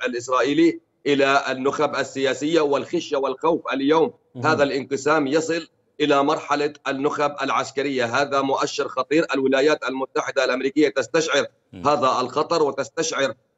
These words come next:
Speaker 1: آه، آه، حجم التصعيد، خاصة أن ال-، ال-، ال-، المنطقة ال-، آه، الشمالية وأقصد الحدود اللبنانية قد اشتعلت في الأيام الأخيرة. الولايات المتحدة الأمريكية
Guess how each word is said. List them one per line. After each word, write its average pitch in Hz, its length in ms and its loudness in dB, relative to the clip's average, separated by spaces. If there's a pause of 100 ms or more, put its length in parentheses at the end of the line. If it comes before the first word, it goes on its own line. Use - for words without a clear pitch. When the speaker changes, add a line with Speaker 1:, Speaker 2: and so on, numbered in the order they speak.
(100)
Speaker 1:
آه، 131 680 2
آه، - 20 -2
حجم 135 400 -4
التصعيد، 135 600 -4
خاصة 156 380 -2
أن 139 340 0
ال-، 135 400 0
ال-، 131 220 -2
ال-، 127 280 -4
المنطقة 135 680 2
ال-، 131 160 -4
آه، 120 340 0
الشمالية 135 800 0 (240)
وأقصد 143 440 2
الحدود 139 640 0
اللبنانية 135 720 0
قد 135 320 -2
اشتعلت 139 480 -2
في 135 60 -8
الأيام 135 480 0
الأخيرة. 131 520 0
الولايات 139 460 0
المتحدة 139 540 -2
الأمريكية 131 720 2